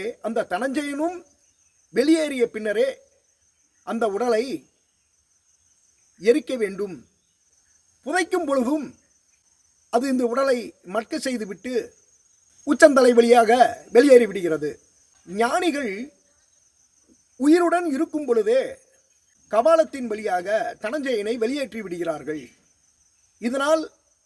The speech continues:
அவர்களது உடல் அ-, அழுகச் செய்யாமல் எப்பொழுதும் போலவே பல ஆண்டுகளானாலும் இருந்து கொண்டிருக்கிறது. இவ்வாறாக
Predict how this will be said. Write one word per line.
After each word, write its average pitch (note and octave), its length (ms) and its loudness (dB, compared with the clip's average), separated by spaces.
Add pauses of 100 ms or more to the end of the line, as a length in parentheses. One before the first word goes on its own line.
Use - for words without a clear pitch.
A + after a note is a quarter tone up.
(380)
அவர்களது A3+ 440 0
உடல் C#4 280 -2 (1400)
அ-, - 160 -14 (180)
அழுகச் D4 360 2
செய்யாமல் A3+ 520 -2 (720)
எப்பொழுதும் C#4 460 2
போலவே B3 460 4 (840)
பல G3+ 140 -2
ஆண்டுகளானாலும் C4+ 720 0
இருந்து B3 200 -4
கொண்டிருக்கிறது. E3+ 640 -6 (880)
இவ்வாறாக A#3+ 480 2